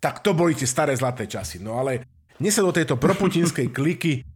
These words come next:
Speaker 1: internacionály pridali aj ďalší zúfalci, ktorí kedysi, ja neviem, že z rovnakého politického oportunizmu by som povedal,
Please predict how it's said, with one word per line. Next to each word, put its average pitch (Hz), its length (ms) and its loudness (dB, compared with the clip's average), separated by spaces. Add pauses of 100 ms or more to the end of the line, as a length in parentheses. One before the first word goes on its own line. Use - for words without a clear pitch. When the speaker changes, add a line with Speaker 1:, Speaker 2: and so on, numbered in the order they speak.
Speaker 1:
internacionály 151 800 0
pridali 156 400 0
aj 110 80 -2
ďalší 139 400 0
zúfalci, 147 560 0
ktorí 120 160 -4
kedysi, 139 560 -2 (480)
ja 147 80 0
neviem, 143 240 2
že 117 400 0
z 120 160 -6
rovnakého 170 480 2
politického 139 560 0
oportunizmu 131 640 -2
by 131 80 -2
som 127 240 -2
povedal, 131 640 -2